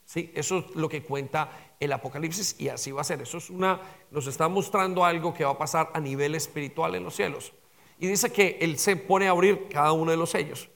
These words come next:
independiente. Y cada vez que abre un sello, algo pasa. Y en el primero de los sellos, lo que va a pasar, eh, lo que le están diciendo los, los Juan, que es el, el hombre que está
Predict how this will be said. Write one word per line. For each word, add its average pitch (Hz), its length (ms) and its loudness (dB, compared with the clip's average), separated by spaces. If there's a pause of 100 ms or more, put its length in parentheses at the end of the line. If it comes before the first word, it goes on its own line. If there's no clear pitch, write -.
independiente. 151 760 -4
Y 170 80 -4
cada 277 320 4
vez 262 160 0
que 254 100 -2
abre 220 180 2
un 196 100 -4
sello, 208 420 0 (180)
algo 160 300 -2
pasa. 151 360 0 (380)
Y 160 100 2
en 180 60 4
el 180 140 2
primero 180 340 2
de 311 60 4
los 247 180 2
sellos, 202 460 4 (240)
lo 151 180 0
que 170 100 2
va 180 120 8
a 180 80 2
pasar, 202 600 6 (160)
eh, 156 240 -4
lo 147 160 0
que 135 120 -6
le 143 60 -4
están 175 220 -4
diciendo 190 340 0
los, 160 340 0
los 131 400 -4 (120)
Juan, 175 300 4
que 151 140 -8
es 143 120 -12
el, 156 260 -4
el 135 160 -8
hombre 160 260 0
que 156 100 -10
está 151 420 -2